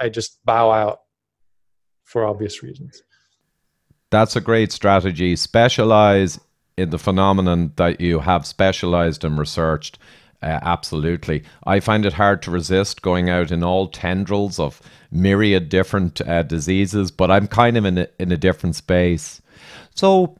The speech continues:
Speaker 2: are there any other then, um, nuggets of information? Because we have described the causes, you have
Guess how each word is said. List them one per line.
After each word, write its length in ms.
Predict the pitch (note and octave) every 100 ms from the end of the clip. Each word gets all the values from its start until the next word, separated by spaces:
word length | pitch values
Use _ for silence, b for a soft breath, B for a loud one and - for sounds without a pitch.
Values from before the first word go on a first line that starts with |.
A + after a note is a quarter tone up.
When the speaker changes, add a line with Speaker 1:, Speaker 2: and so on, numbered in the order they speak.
| -
Speaker 2:
are 100 | E3+
there 140 | F3
any 240 | F#3+ A3 G#3+
other 400 | F#3+ E3+ D3 C#3
then, 540 | C3 B2+ A#2+ A2+ G#2+
um, 500 | - G#2 G2 G2 F#2 -
nuggets 560 | A2 A2 B2+ B2+ - G#2
of 140 | F2+
information? 680 | G#2 - F#2 G#2 C3 - F2+
Because 240 | F2+ G#2+
we 80 | A2+
have 220 | C#3 E3+
described 420 | A#2 - G#2 F2+
the 60 | D#2+
causes, 640 | F#2+ F2 E2 D2 G2 - b b
you 160 | F2+ F2+
have 460 | A2+ B2 A2 E2